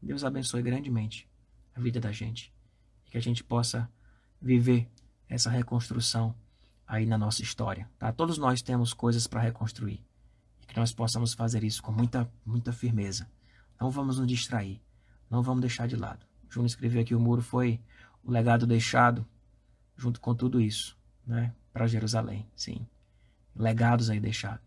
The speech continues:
E que dessa, dessa pandemia, né, eu falei o pós-exílio,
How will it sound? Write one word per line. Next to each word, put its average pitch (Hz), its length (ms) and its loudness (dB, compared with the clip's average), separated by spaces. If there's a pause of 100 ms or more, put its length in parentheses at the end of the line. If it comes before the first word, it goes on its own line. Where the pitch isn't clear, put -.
(140)
E 120 60 -4
que 123 100 -2
dessa, 147 300 0 (220)
dessa 131 300 0
pandemia, 117 680 4 (580)
né, 139 220 -2
eu - 100 -20
falei 120 220 2
o 113 60 2
pós-exílio, 139 880 4